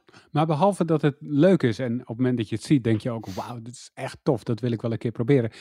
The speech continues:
Waarom, waarom maakt Nintendo dit? Want hier zit natuurlijk veel tijd en moeite in en ze kunnen het niet voor iedere franchise maar herhalen. Dus dit is een eenmalig iets, denk ik.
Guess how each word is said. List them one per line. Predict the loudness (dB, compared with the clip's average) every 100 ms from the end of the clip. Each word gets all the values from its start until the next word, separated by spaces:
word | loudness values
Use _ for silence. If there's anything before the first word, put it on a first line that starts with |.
| -20 _
Waarom, | -2 2 4 4 2 -4
waarom | 0 2 4 4
maakt | 2 0 -6 -2
Nintendo | 0 2 0 0 -2
dit? | -6 -8
Want | -8 -2
hier | -2
zit | -2 -2
natuurlijk | -2 -2 0
veel | 0 2
tijd | 0 2
en | 2
moeite | 4 4 4 2
in | 0
en | -4 -4
ze | -6
kunnen | 0 0 2
het |
niet | 2 0 -2 _
voor | -2 -2 0
iedere | 0 2 0
franchise | 0 0 2 2 0 0
maar | 0 0
herhalen. | 0 2 2 0 -2
Dus | -6
dit | -6 -8
is | -8
een | -6
eenmalig | -2 -2 -2 0
iets, | -2 -2
denk | -10 -10
ik. | -16